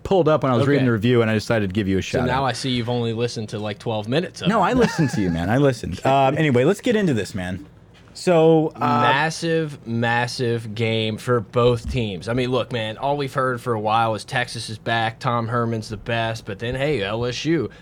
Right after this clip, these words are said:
Speaker 2: L S U's offense is finally in the twenty-first, twenty-first, twentieth, twenty-first
Speaker 1: Yeah.
Speaker 2: century. I don't, I, I mean, obviously we're gonna talk a ton about this game and how it,
Speaker 1: Nauseam.
Speaker 2: how it plays out, but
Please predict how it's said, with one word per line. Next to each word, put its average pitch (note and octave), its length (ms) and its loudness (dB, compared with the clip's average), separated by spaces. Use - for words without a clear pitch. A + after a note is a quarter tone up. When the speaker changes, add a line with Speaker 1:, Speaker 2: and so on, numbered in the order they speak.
Speaker 2:
L A2 200 -2
S B2 160 -4
U's B2+ 180 -6
offense A2 480 -4
is E2+ 120 -12
finally A#2+ 600 -2
in C3 120 -2
the B2 80 -4
twenty-first, C3 760 -4
twenty-first, C3+ 560 -6
twentieth, D3 380 -2
twenty-first C#3+ 540 -4
Speaker 1:
Yeah. A#2 120 4
Speaker 2:
century. F2+ 320 -4
I C#3+ 100 0
don't, G3 200 -4
I, C3+ 280 -10
I D3+ 60 0
mean, D3+ 220 4
obviously C#3 360 0
we're A#2+ 140 -2
gonna A#2 160 -4
talk B2+ 300 -2
a A2 60 -4
ton - 280 -4
about G2 300 -2
this G#2 180 -10
game B2 320 -2
and A#2+ 80 4
how A2+ 240 4
it, G#2+ 60 -2
Speaker 1:
Nauseam. E2+ 260 -2
Speaker 2:
how C3 220 0
it - 100 -6
plays A#2 320 -4
out, A2+ 340 -2
but C3 280 -2